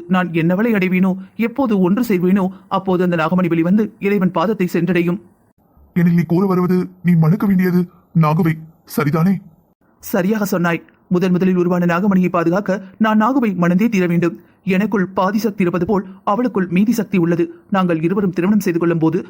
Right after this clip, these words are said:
Speaker 1: அந்த சக்தியானது பராசக்தியை சென்றடையும். நம்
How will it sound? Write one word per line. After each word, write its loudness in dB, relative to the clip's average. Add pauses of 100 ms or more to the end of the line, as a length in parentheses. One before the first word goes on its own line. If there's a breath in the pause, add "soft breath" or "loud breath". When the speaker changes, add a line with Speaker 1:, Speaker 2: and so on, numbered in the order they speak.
Speaker 1:
அந்த 0
சக்தியானது 0 (120)
பராசக்தியை 0
சென்றடையும். 0 (240 loud breath)
நம் 2